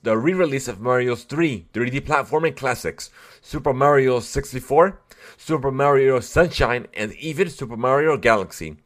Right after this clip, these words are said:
The Super Mario's three D All-Stars collection will arrive on September eighteenth, but will be removed from sale at the end of next March, and it's going to be a limited sale. Speaking of Mario collections,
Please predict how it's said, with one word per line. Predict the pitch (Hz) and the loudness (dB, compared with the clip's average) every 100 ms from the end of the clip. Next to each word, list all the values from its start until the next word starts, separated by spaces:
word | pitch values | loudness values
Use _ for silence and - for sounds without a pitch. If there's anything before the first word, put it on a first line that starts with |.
| - - - | -20 -20 -12
The | 104 | -10
Super | 131 135 | -8 -4
Mario's | 139 156 151 135 | 2 4 4 0
three | - 139 165 | -2 -2 -2
D | 117 - 151 131 | -4 -10 -8 -4
All-Stars | - 269 - 139 - | 2 2 2 -4 -2
collection | 127 135 - 107 - - - | -4 -4 -6 -10 -12 -20 -2
will | 123 123 | 2 2
arrive | 120 123 127 - | 4 6 6 4
on | 113 104 90 | -6 -8 -10
September | - 98 143 139 | -10 -4 0 0
eighteenth, | 120 120 113 104 - _ _ - | 0 -2 -2 -2 -6 _ _ -2
but | 113 92 - - | 0 0 -6 -10
will | 101 110 107 | -2 0 -2
be | 110 104 | -2 -6
removed | - 78 104 110 135 156 143 | -8 -8 -6 -2 -2 -2 -6
from | - 131 | -6 -6
sale | 127 123 117 | -2 0 2
at | 98 101 | 0 -2
the | 107 | -6
end | 120 | -6
of | 104 | -8
next | 107 107 - | -8 -8 -4
March, | 95 78 - _ - - | -4 -4 -10 _ -20 -8
and | 98 | -6
it's | 104 | -4
going | 127 127 | -4 -4
to | 117 | -6
be | 143 120 | -4 -2
a | 117 | 0
limited | 131 165 - - | 0 0 -2 -2
sale. | 104 73 64 _ _ _ _ _ _ _ _ _ _ _ _ _ _ - - - | -4 -4 -6 _ _ _ _ _ _ _ _ _ _ _ _ _ _ -20 -20 -20
Speaking | - - 175 160 | -4 0 0 0
of | 147 113 | -6 0
Mario | 143 135 | 2 2
collections, | - 107 92 95 90 | 0 -6 -6 -10 -14